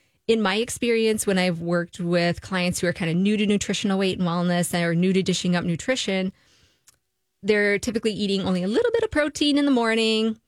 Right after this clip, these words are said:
a little bit more at lunch, but then the majority of that protein's coming in at dinner time. Like, they're getting probably well over half that protein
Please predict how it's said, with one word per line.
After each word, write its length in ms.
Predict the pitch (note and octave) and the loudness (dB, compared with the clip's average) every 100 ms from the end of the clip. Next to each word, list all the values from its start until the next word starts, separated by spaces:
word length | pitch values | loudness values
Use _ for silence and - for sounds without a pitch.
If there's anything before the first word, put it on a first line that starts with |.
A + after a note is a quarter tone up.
| _ _ _ _ _ _ | _ _ _ _ _ _
a 60 | C#4+ | -2
little 160 | F4+ | 0
bit 160 | F#4 E4 | 0 2
more 320 | B3+ B3+ B3+ | 2 2 0
at 240 | - A3+ - | 0 -4 -2
lunch, 360 | G3+ G3+ G3+ | -2 0 0
but 100 | A3 | 0
then 400 | G#3 G3 G3 F3+ - - | 0 2 2 -2 -4 -2
the 60 | |
majority 460 | F#3+ E3 G3+ G3 G3 | 0 0 0 2 2
of 40 | |
that 140 | F#3 F3+ | 0 -2
protein's 400 | F3+ F3+ F3 E3 | -2 -2 -4 -4
coming 280 | F3+ F3+ F3 | -2 -2 0
in 240 | F3 E3+ | -2 -4
at 240 | F#3 E3 | -6 -6
dinner 240 | F#3 F3 D#3+ | -6 -6 -8
time. 240 | - - | -10 -10
Like, 120 | F3 E3+ | -8 -6
they're 80 | |
getting 360 | F3 F3+ F3 E3 | -2 -2 -2 -4
probably 320 | - G3 F#3 | -4 -2 0
well 300 | E3+ F#3+ F#3+ | 0 0 0
over 200 | F#3+ F3 | 0 -2
half 260 | F3 - - | -4 -6 -6
that 180 | - - | -8 -6
protein 680 | - E3+ - F3 E3 E3+ | -6 -6 -6 -6 -4 -6